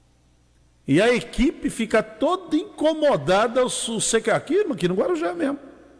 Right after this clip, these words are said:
Não foi com o Valdo Suma, pelo contrário, o Valdo Suma é muito coerente. É médico, né? Coerente. Mas eu já, eu já tô nisso há muito tempo,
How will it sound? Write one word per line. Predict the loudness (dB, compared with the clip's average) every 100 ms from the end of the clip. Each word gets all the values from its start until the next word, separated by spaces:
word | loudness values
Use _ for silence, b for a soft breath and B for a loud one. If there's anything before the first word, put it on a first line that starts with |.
| _ _ _ _ _ _ _ _ _ -2
Não | -2
foi | 2 0
com | 2
o |
Valdo | 0 0
Suma, | -2 0 0
pelo | -2 -2
contrário, | -2 0 0
o | 0
Valdo | 0 -2 -2
Suma | -6 -2
é | -2
muito | -2 -2
coerente. | 0 0 0 -6 -10 -18 -16 -16 -18 -20 -20 _ _ -4
É | -2
médico, | 2 2 2 -2 -10
né? | -10
Coerente. | -4 -2 -2 -4 -10 B B
Mas | -2 0
eu | 0
já, | -2
eu | -2 -2 -2 -2
já | -4
tô | -4 -6 0 0
nisso | 0 -2
há | -2
muito | -4 -6
tempo, | 0 0 0